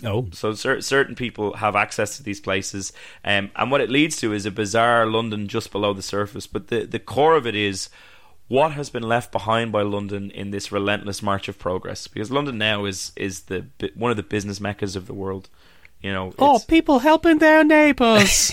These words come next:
Speaker 2: <laughs> Uh, yeah, so that got left behind, Michael, um, as
Speaker 1: Oh.
Speaker 2: you call. <laughs>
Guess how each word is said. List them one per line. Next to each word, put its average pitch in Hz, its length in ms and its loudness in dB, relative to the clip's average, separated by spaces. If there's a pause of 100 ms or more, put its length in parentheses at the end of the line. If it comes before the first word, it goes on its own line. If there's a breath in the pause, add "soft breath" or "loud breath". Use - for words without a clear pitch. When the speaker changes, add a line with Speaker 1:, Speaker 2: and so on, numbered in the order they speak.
Speaker 2:
<laughs> - 60 -12
Uh, 107 300 4
yeah, 131 180 2
so 131 120 -4
that 170 140 4
got 160 140 2
left 143 200 2
behind, 139 420 2
Michael, 104 360 -2 (100)
um, 101 460 2
as - 40 -
Speaker 1:
Oh. 269 420 6
Speaker 2:
you 202 60 -2
call. - 420 -4
<laughs> - 120 -4